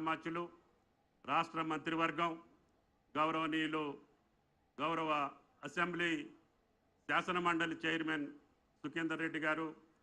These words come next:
అసెంబ్లీ స్పీకర్ అదేవిధంగా ప్రసాద్ గారు, గౌరవనీయ ప్రధాన కార్యదర్శి, గౌరవ మంత్రివర్యులు,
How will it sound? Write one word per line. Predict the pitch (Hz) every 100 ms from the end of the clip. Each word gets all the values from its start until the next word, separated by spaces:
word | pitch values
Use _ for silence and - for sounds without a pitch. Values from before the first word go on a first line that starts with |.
| _ _ _ -
అసెంబ్లీ | 156 180 180 175 165
స్పీకర్ | - 160 165 156 143 - _ _ _ _ _
అదేవిధంగా | 139 156 147 139 143
ప్రసాద్ | 143 139 160 156 151
గారు, | 156 160 - - _ _ _ _ _ 131
గౌరవనీయ | 147 151 143 147 139 135 127 -
ప్రధాన | - 135 160 160 147
కార్యదర్శి, | 151 147 151 127 151 156 - - - _ - - -
గౌరవ | 147 160 156 165
మంత్రివర్యులు, | 165 170 165 165 165 170